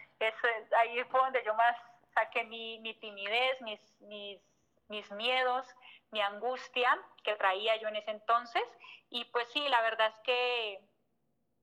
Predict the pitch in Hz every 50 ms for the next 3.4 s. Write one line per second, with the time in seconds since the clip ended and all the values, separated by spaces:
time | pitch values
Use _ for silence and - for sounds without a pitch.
0 | _ _ _ - 156 - - - - - _ - 214 208 208 - - - 226 202
1 | 202 202 202 202 _ 233 226 226 226 190 - - - 220 220 - 220 208 208 214
2 | 220 - - 220 214 220 214 214 208 196 190 - 208 202 - 220 208 208 202 190
3 | - - 208 226 233 277 381